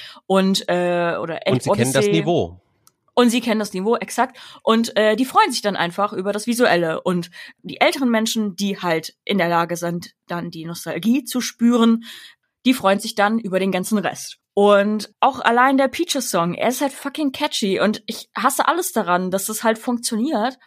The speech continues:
Speaker 1: Aber dann ist die Frage, was bedeutet das jetzt für das Kino? Was bedeutet das für Filme in der Zukunft? Der Nostalgie-Hype, der ist schon seit Jahren aktiv. Jetzt kommen wir zum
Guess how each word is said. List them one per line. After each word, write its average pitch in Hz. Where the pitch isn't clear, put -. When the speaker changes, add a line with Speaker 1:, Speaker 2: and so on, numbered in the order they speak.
Speaker 1:
Aber 214
dann 208
ist 247
die 247
Frage, 233
was 220
bedeutet 220
das 208
jetzt 214
für -
das 214
Kino? 165
Was 233
bedeutet 220
das 208
für 208
Filme 214
in -
der 202
Zukunft? 175
Der 196
Nostalgie-Hype, 247
der 208
ist 202
schon 180
seit 165
Jahren 247
aktiv. 233
Jetzt 185
kommen 208
wir 208
zum 185